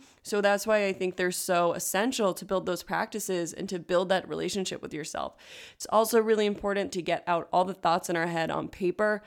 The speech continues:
It helps us to see what we have in our head in a new way.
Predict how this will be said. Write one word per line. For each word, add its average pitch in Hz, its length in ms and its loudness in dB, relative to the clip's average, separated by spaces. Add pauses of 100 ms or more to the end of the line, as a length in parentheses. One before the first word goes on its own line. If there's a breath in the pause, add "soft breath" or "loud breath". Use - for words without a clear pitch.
(280 loud breath)
It 233 80 2
helps 294 260 6
us 320 120 0
to 240 80 0
see 233 180 2
what 214 100 2
we 190 100 2
have 175 220 4
in 180 80 2
our 165 120 2
head 165 240 0
in 170 100 2
a 165 80 0
new 165 180 2
way. 156 380 -2